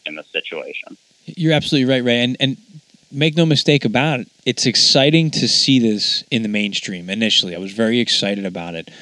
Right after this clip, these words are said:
Speaker 2: But I think about how long, you know, I know you and I personally have been looking into this, and so many, uh,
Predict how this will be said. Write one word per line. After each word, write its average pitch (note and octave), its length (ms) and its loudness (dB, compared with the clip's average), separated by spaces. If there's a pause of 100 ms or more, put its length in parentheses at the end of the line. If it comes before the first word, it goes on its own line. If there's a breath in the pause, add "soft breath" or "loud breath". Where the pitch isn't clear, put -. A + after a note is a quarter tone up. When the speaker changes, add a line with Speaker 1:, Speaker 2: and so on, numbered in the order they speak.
(600 loud breath)
Speaker 2:
But C3+ 100 4
I C3 60 4
think F#3+ 320 2
about C#3 460 0
how D3+ 340 -4
long, G#2+ 720 -4
you A2+ 160 -6
know, G#2 60 -6
I A2 80 -4
know A2+ 140 0
you C3 300 6
and B2 100 4
I A#2 220 0
personally A#2+ 420 -2
have A2 160 0
been G#2+ 340 0
looking A#2 380 2
into G#2+ 180 -2
this, G#2 220 -4
and A2+ 180 -4
so D#3 380 4
many, D#3 560 2
uh, C#3 140 -8